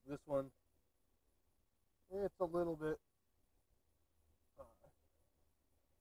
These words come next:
I don't know, how do I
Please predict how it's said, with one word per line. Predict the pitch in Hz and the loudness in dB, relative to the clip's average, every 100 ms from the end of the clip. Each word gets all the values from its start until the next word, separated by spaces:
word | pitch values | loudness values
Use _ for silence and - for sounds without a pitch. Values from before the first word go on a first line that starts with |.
| _ _ _ _ _ _ - _ _ _ _ _ _ _ _ _ - - | _ _ _ _ _ _ -20 _ _ _ _ _ _ _ _ _ -20 -8
I | 131 | -4
don't | 120 | -4
know, | - | -4
how | 123 | -2
do | |
I | 117 | -2